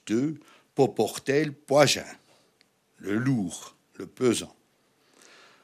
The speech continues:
Voilà, une gros petit de sang vous invite à aller voter le quatre mars que vient.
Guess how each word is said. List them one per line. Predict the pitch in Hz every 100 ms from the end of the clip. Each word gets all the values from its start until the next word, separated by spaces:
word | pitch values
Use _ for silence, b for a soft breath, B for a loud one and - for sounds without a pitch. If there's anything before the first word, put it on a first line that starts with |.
| b b -
Voilà, | 156 107 90 - 107
une | 110
gros | 92 120 156 196
petit | 202 196 196 214
de | 190 - 156 123 107 104 101
sang | - 156 180 190 -
vous | 98 104 87 180
invite | 185 123 - 92 87 107
à | 98
aller | 101 101 107
voter | 101 135 139 139 143 151
le | 98 90
quatre | - 151 - -
mars | 151 143 -
que | -
vient. | 147 98